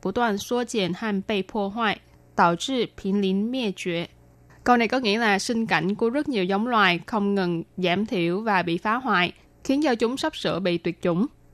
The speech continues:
Xù tố nghĩa là rất nhiều, u trồng nghĩa là các giống loài, là có thể bao gồm cả động vật hoặc là thực vật. Chi ti, nãy mình có nói là sinh cảnh.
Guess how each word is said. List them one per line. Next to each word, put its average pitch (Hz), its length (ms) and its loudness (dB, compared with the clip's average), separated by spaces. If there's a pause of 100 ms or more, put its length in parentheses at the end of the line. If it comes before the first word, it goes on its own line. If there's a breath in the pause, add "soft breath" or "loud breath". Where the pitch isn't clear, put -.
(480)
Xù - 220 -4 (180)
tố 285 400 4
nghĩa 196 200 0
là 208 240 2
rất 220 280 -4
nhiều, 196 320 4 (400)
u 302 220 4 (100)
trồng 175 280 0 (240)
nghĩa 190 220 2
là 214 280 0 (420)
các 277 200 -4
giống 220 260 0
loài, 196 360 2 (640 soft breath)
là 185 120 2
có 214 160 0
thể 202 180 -2
bao 208 140 2
gồm 185 240 -2
cả 180 140 0
động 180 200 0
vật 175 180 0
hoặc 190 180 0
là 180 80 0
thực 170 200 -8
vật. 185 200 0 (560 soft breath)
Chi 302 280 0
ti, 294 420 -2
nãy 196 140 -2
mình 208 160 -2
có 196 140 -2
nói 208 140 0
là 240 120 -4
sinh 196 300 -2
cảnh. 170 320 -4